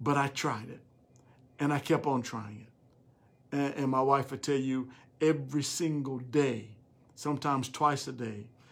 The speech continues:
I'm doing these stretches. There's a, there's a collection of three of them. And I do them every day from, from my back, uh, you know, doing, I'm not sure what they call it, uh, some type of, where you, you, you lay on your stomach and you lift up your head, that kind of thing. And then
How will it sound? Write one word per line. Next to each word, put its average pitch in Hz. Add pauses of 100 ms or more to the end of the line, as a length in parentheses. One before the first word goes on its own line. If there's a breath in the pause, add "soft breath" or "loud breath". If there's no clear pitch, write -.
(220 loud breath)
I'm 131
doing 143
these 135
stretches. 120
There's 107
a, 113 (400 loud breath)
there's 117
a 113
collection 143
of 123
three 143
of 113
them. 113 (500 loud breath)
And 135
I 131
do 135
them 135
every 135
day 131
from, 120 (220 loud breath)
from 117
my 117
back, 143
uh, 123 (120)
you 139
know, 123
doing, 131
I'm 123
not 131
sure -
what 123
they 127
call 131
it, 123
uh, 120 (400 loud breath)
some 139
type 131
of, 117 (640 soft breath)
where 131
you, 127
you, 127
you 120 (180)
lay 135
on 135
your 131
stomach 131
and 139
you 135 (400 loud breath)
lift 139
up 127
your 127
head, 135
that 131
kind 127
of 123
thing. 135
And 131
then 135